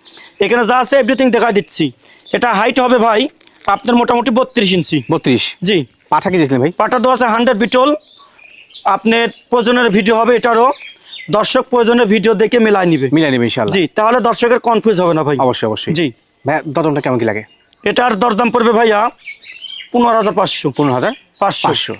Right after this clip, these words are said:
Speaker 2: তবে দর্শক ফিক্স প্রাইস কিন্তু, হ্যাঁ?
Speaker 1: জি, জি, জি।
Speaker 2: সজল ভাই,
Speaker 1: ভাইয়া।
Speaker 2: এই ভিডিওর উপর যে কি নিয়েছিলেন ভাই, চোখটা বকটা কালার একবারে?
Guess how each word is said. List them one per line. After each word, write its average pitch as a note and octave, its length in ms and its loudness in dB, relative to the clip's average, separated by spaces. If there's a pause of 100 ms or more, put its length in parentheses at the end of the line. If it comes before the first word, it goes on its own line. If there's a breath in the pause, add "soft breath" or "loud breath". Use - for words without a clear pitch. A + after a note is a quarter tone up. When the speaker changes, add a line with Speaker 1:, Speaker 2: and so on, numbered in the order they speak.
(120)
Speaker 2:
তবে F3 160 0
দর্শক F3+ 340 -2
ফিক্স A#3+ 200 -2
প্রাইস C3+ 180 -4
কিন্তু, G2+ 260 -8
হ্যাঁ? A#3 220 0
Speaker 1:
জি, A3 160 0
জি, F#3+ 160 0
জি। D3+ 140 0 (400)
Speaker 2:
সজল F#3+ 260 2
ভাই, D#3 280 2 (140)
Speaker 1:
ভাইয়া। F#3+ 220 0 (360)
Speaker 2:
এই C3+ 100 0
ভিডিওর E3+ 280 2
উপর A3+ 120 2
যে A#3+ 60 0
কি - 100 -4
নিয়েছিলেন A3+ 260 2
ভাই, G#3 120 2
চোখটা G#3+ 300 0
বকটা G#3 200 0
কালার F#3+ 200 0
একবারে? F3+ 240 0